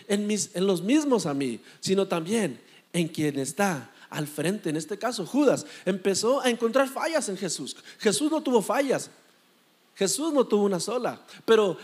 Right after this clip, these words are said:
el que quiere encontrar fallas las va a encontrar. Llega María ahí con Jesús y, y derrama su perfu-, un perfume, y Judas dice: "Mira, se lo hubiera dado a los pobres. Con ese dinero, ¿cuántos hubiéramos alimentado?".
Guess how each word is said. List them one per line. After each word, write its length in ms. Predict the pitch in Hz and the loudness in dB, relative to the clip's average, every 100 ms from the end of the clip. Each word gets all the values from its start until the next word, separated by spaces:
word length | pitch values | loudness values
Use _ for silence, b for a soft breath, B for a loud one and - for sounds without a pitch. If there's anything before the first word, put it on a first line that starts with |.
| B 208 | B -2
el 180 | 208 | 0
que 160 | 202 202 | 0 0
quiere 180 | 233 269 | 2 0
encontrar 640 | 294 226 202 233 254 247 | 2 0 2 0 0 -4
fallas 400 | - 285 311 240 | -4 0 2 2
las 160 | 165 165 | 0 -2
va 60 | |
a 40 | 190 | -2
encontrar. 520 | 208 214 247 269 160 B B | -2 -2 2 0 0 B B
Llega 280 | 165 240 269 | 2 6 6
María 640 | 254 247 285 254 196 139 - B | 4 2 0 2 2 0 -8 B
ahí 200 | 190 214 | 2 2
con 160 | 269 226 | 0 2
Jesús 600 | 226 - 262 254 185 - B 220 | 2 2 2 4 2 2 B -2
y, 200 | 226 226 | 2 6
y 60 | |
derrama 800 | 226 220 220 277 302 269 196 165 B - | 6 6 4 4 4 4 4 0 B -4
su 220 | - 233 | -2 2
perfu-, 340 | 240 196 220 233 | 4 2 -2 -6
un 140 | 220 | 2
perfume, 680 | 254 226 - 277 285 233 151 B | 4 4 2 2 4 2 0 B
y 120 | 233 | -4
Judas 280 | 196 277 226 | 0 4 4
dice: 220 | 233 190 | 4 -2
"Mira, 540 | 160 220 233 240 247 185 - _ _ _ _ _ | 0 2 2 -2 -4 -10 -20 _ _ _ _ _
se 160 | - 165 | -8 -2
lo 60 | 156 | 0
hubiera 180 | 175 | 0
dado 200 | 190 185 | 0 -4
a 60 | 180 | -4
los 200 | 160 - | -6 -6
pobres. 720 | - 160 160 170 175 180 - _ b b b | -6 -6 -6 -8 -10 -12 -14 _ b b b
Con 160 | - 165 | -2 0
ese 180 | 208 247 | 2 2
dinero, 380 | 233 214 240 233 | 2 4 2 2
¿cuántos 380 | 262 277 226 | 0 2 0
hubiéramos 320 | 220 214 214 202 | 2 2 2 -2
alimentado?". 600 | 185 180 180 254 220 | -2 -2 -2 -2 -2